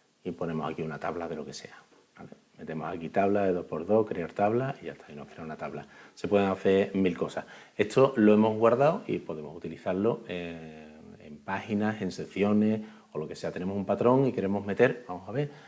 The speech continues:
esto se llama llamada, llamada a acción con imagen. Pues cuando estamos creando una, una página,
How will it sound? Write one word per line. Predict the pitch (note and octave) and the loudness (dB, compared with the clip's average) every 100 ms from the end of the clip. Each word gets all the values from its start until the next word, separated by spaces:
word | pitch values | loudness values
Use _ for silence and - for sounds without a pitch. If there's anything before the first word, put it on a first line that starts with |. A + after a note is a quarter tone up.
| - | -6
esto | A2 C3+ | 0 2
se | A#2 | 4
llama | C3 C3+ | 6 6
llamada, | A2+ G#2+ B2 - - | 4 2 2 -2 -8
llamada | G#2+ G#2 G#2 A#2 B2 | -4 -4 -2 0 0
a | A2+ | -2
acción | - C#3+ D#3 | 0 2 2
con | B2+ G2+ | 2 0
imagen. | F2+ F2+ E2 C#2+ C2+ _ _ _ _ _ _ _ _ _ _ _ _ _ _ _ _ _ _ _ _ _ _ _ _ _ _ | 0 -2 -6 -10 -16 _ _ _ _ _ _ _ _ _ _ _ _ _ _ _ _ _ _ _ _ _ _ _ _ _ _
Pues | - E2 - _ | -8 -8 -8 _
cuando | - F#2 F2 | -6 -2 -2
estamos | - G#2 | 0 -2
creando | G#2 A2 A#2+ A2+ F#2+ - - | 2 2 4 4 4 0 0
una, | A#2 A2 G#2+ G#2 G2+ G2+ G2 G2 - - _ _ | 2 4 4 2 0 -2 -4 -6 -10 -18 _ _
una | G#2+ G#2+ G#3+ | 0 2 6
página, | C#3+ B2+ A#2 | 4 4 -2